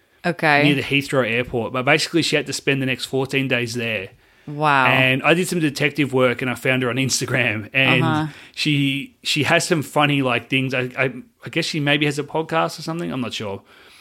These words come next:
Speaker 2: Uh, but it appears, it seems like she's fine now. She
Speaker 1: I
Speaker 2: doesn't
Speaker 1: wonder if she had to pay for the hotel.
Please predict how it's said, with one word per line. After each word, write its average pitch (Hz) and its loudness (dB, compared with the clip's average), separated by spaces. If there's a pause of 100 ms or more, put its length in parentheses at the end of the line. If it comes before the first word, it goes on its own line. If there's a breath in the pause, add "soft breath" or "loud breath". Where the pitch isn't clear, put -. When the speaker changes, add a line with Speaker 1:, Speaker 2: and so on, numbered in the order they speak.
(220 soft breath)
Speaker 2:
Uh, 139 2
but 147 0
it 135 -4
appears, 160 0 (260)
it 135 -4
seems 156 -2
like 147 -2
she's 123 -4
fine 123 -2
now. 98 -10
She - -4
Speaker 1:
I 226 4
Speaker 2:
doesn't 247 4
Speaker 1:
wonder 294 4
if 277 -2
she 254 2
had 226 4
to 196 0
pay 208 2
for 196 0
the 180 2
hotel. 170 0